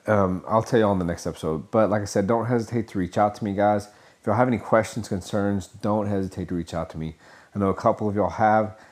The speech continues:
Truly appreciate that. Hopefully I'm giving y'all some worded advice. And sometimes it's just the answer that you already know. It's just you don't feel comfortable with doing it. And, and it happens to me too. You know, I have to sometimes c-, confide into other sales managers.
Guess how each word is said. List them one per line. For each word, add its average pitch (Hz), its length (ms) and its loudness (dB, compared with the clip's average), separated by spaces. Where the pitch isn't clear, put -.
Truly 131 300 2
appreciate 117 520 0
that. 117 180 2
Hopefully 101 340 -4
I'm 98 100 -2
giving 95 200 -2
y'all 98 120 0
some 90 280 -6
worded 90 360 -2
advice. 92 560 0
And 101 100 -6
sometimes 123 440 0
it's 90 160 -8
just 98 160 -6
the 95 180 0
answer 98 240 -4
that 85 80 -2
you 92 220 -2
already 95 200 0
know. 101 380 0
It's 90 180 -6
just - 160 -10
you 101 60 -4
don't 101 180 -2
feel 98 140 -2
comfortable 87 480 -6
with 82 180 -4
doing 87 240 -4
it. 78 140 -8
And, 143 140 4
and 123 240 -2
it 113 100 -2
happens 113 360 0
to 110 100 -6
me 104 140 0
too. 113 440 -2
You 101 120 -2
know, 92 100 0
I 87 60 0
have 98 120 -2
to - 80 -16
sometimes 95 600 -2
c-, - 160 -10
confide 98 420 -2
into 92 240 -6
other 90 280 0
sales 95 300 -2
managers. 95 580 -2